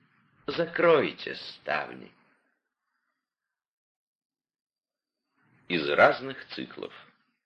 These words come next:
Свеча. В каком большом раздумье свечи высокой пламя.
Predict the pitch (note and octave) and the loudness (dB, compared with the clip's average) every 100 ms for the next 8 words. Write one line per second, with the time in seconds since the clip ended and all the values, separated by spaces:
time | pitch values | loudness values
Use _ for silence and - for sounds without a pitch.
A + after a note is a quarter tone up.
0 | _ _ _ _ _ _ _ _ _ _ | _ _ _ _ _ _ _ _ _ _
1 | _ _ _ _ _ _ _ _ _ _ | _ _ _ _ _ _ _ _ _ _
2 | _ _ _ - - - D2+ - - B1+ | _ _ _ -16 -12 -4 -4 -2 0 -2
3 | A1+ - _ _ _ _ _ _ _ _ | -4 -14 _ _ _ _ _ _ _ _
4 | _ _ _ _ _ _ _ _ _ _ | _ _ _ _ _ _ _ _ _ _
5 | _ _ _ _ _ _ _ _ _ _ | _ _ _ _ _ _ _ _ _ _
6 | _ _ _ _ _ _ - - - D#2+ | _ _ _ _ _ _ -20 -8 -4 0
7 | F#2 G2+ F#2+ F#2 G2 - - G#2+ C3 B2+ | 4 4 6 6 6 4 4 6 6 4
8 | B2 A#2 G2+ D2 C2+ G2 B2 A#2 G#2 G#2+ | 2 0 -4 -10 0 2 2 0 -4 -6
9 | G#2 G#2 _ _ _ _ _ _ _ - | -6 -12 _ _ _ _ _ _ _ -20
10 | - - - C2 D#2+ - - G#2+ F2 D2 | -16 -12 -10 -6 -2 -2 -2 -2 -4 -6
11 | - D2 D2 - C2+ - C2+ C2+ D2+ C#2 | -2 -2 -2 -4 -8 -12 -6 0 0 0
12 | C2 | -8